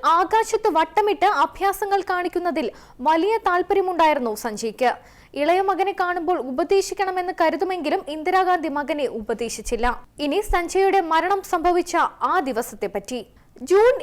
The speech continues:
ഇരുപത്തിമൂന്നിന് രാവിലെ ഏഴേകാലോടെ ഒരു പച്ച മെറ്റഡോർ കാർ പുറപ്പെട്ടു.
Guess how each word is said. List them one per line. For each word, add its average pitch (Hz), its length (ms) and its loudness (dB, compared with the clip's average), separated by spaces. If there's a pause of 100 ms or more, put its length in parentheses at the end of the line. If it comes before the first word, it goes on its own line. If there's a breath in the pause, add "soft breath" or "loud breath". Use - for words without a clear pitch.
ഇരുപത്തിമൂന്നിന് 302 800 0 (180)
രാവിലെ 294 400 2 (240)
ഏഴേകാലോടെ 330 760 2 (120)
ഒരു 349 120 0 (100)
പച്ച 330 340 0 (200)
മെറ്റഡോർ 302 420 0 (100)
കാർ 269 160 2 (120)
പുറപ്പെട്ടു. 208 480 -2